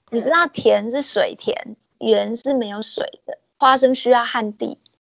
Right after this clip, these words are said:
花生在台湾一年是两期，花东地区又跟南部不一样。花莲地区的话，第一期讲的是夏天，那第二期讲的是冬天，那南部就是相反，就是倒过来。花生一期，我们大概这边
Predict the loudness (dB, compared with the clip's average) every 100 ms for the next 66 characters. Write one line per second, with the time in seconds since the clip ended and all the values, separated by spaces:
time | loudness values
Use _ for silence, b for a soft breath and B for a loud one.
0 | _ -6 -4 -4 -4 -2 -4 -4 -6 -4
1 | -4 -4 -6 -6 -6 -8 0 2 2 0
2 | 0 0 -8 -10 -10 -8 -8 -10 B B
3 | 2 4 4 0 -2 -4 -4 2 2 2
4 | -6 -6 -2 2 2 2 -4 -4 -6 -6
5 | _ -6 -4 -4 -6 -8 -6 -6 -6 -6
6 | -6 -4 -4 -6 -10 -18 -16 -8 -8 -8
7 | -8 -4 -4 -4 -12 -6 -6 -6 -14 _
8 | _ _ -16 -2 -2 2 2 4 2 0
9 | -6 -14 -8 -8 -8 -8 -4 -2 -4 -4
10 | -6 -6 -10 b 2 4 4 2 2 2
11 | 0 -2 -6 -4 -4 -4 -8 0 0 2
12 | 2 2 -6 -14 -2 0 2 0 -2 -2
13 | -8 -8 -8 -6 -4 -6 -4 -2 -2 -2
14 | -4 2 2 2 -2 -6